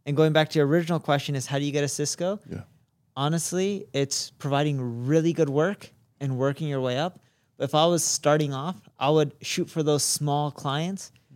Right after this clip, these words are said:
Speaker 1: and do amazing work. And you'll be shocked on how many of those people eventually jump ship to bigger companies because they end up paying more money. I'm talking about the employees, right?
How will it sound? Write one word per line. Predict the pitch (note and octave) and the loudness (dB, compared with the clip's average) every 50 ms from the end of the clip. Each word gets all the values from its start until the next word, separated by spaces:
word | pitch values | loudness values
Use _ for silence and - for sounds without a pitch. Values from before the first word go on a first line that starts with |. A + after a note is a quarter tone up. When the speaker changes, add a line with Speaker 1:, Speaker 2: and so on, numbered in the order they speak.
| - _ _ _ _ _ - | -20 _ _ _ _ _ -2
Speaker 1:
and | C#3+ D3 D3 | 0 0 2
do | D3+ D#3 D#3 | 4 2 2
amazing | - C#3+ C#3+ C#3+ D3 D3+ C#3+ D#3 D#3+ D3 | 2 0 0 2 2 2 2 0 -2 -2
work. | B2+ C#3+ D#3+ G3 G3+ - - - _ _ _ _ _ _ _ _ _ | 0 0 -2 -2 -4 -6 -14 -20 _ _ _ _ _ _ _ _ _
And | D3 D3+ | -2 0
you'll | D3+ D#3+ | 0 2
be | D#3+ F3+ | 0 0
shocked | - - F3 D#3 D#3 - | -2 0 -2 -2 -2 -2
on | D#3 C3+ | -4 -6
how | A#2+ - C#3+ D3+ E3 | -4 -4 -2 -2 0
many | E3 D#3 D3+ D#3 D#3 D3+ D3 C#3 | 0 0 0 0 -2 -2 -4 -4
of | - - C#3 B2+ | -4 -6 -4 -2
those | C3+ C3 B2+ | -2 -4 -4
people | - - - F#3+ F3+ - D#3 C#3 - | -6 -8 -8 -6 -4 -2 -2 -2 -2
eventually | - C#3+ B2 D3 D#3+ F#3 F3+ - E3+ D3+ C#3 C#3 C#3 C#3 - - - - - _ _ - | -4 -2 -2 0 -2 -2 -2 -4 -4 -4 -4 -4 -4 -6 -10 -14 -20 -20 -20 _ _ -12
jump | C#3 B2+ D#3+ D#3 D#3 D3 | -2 0 2 2 2 0
ship | - - F3 C3+ - | -2 -2 -2 -4 -2
to | - C#3+ | -6 -4
bigger | A#2+ D3 C#3+ C#3 C3 | 0 0 0 0 0
companies | - - E3+ G3+ F3 - C#3+ C#3 C3+ A#2+ | -2 -4 -4 -4 -2 -2 -4 -4 -4 -4
because | A2+ C3 B2+ B2+ | -4 -6 -6 -4
they | B2 B2+ | -2 -2
end | B2+ C3 B2+ | -2 -2 -4
up | A#2 - | -6 -6
paying | - C3+ C3+ C3 B2 B2 | -6 -4 -4 -4 -4 -4
more | A#2+ A#2+ A#2+ | -4 -4 -4
money. | B2 C3 B2+ A#2 G#2+ G2 | -4 -4 -4 -6 -6 -8
I'm | - B2 | -10 -6
talking | - D#3 D3+ D3+ D3+ | -4 -4 -2 -2 0
about | C#3 C3 B2+ - - | 0 0 0 0 -2
the | C#3 | -4
employees, | C3+ B2+ - - D#3 C#3+ B2 A2+ G2+ | -4 -4 -2 0 0 2 2 0 -2
right? | G#2+ A#2 C#3 D3 | -2 -2 -2 -2